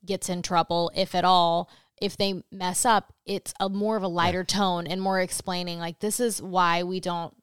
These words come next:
Speaker 1: do this," or, and maybe they respond differently because
Speaker 2: Yeah.
Speaker 1: they just, they don't respond well to that harsh, like, it breaks them, you
Speaker 2: Yeah.
Speaker 1: know?
Speaker 2: Vivian is,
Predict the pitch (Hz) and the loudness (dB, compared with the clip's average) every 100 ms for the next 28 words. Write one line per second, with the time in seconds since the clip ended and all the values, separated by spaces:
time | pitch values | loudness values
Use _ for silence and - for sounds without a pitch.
0 | _ 185 208 180 170 160 - 147 180 170 | _ -6 -2 2 2 0 -4 -2 -2 -2
1 | 165 - 190 185 180 185 175 180 - 175 | -2 -4 -4 -2 -2 -2 -2 -4 -4 -2
2 | 165 165 165 196 185 180 175 180 180 - | -2 -6 -6 -6 -4 -4 -4 -4 -6 -4
3 | 143 185 185 190 185 - - _ _ - | -2 -2 -4 -2 -4 -6 -14 _ _ -2
4 | 220 180 202 - 262 339 196 151 160 190 | -2 -2 -4 -2 0 2 2 2 0 -2
5 | 165 156 - 196 165 147 - - 180 - | 0 -2 2 2 2 2 0 2 0 -2
6 | _ - 208 180 220 311 - - 156 160 | _ -4 -2 2 4 4 2 -2 -4 -4
7 | 190 214 180 196 - - _ _ - 381 | 2 4 4 0 -4 -14 _ _ -2 -2
8 | 392 403 247 160 143 | 0 0 4 4 6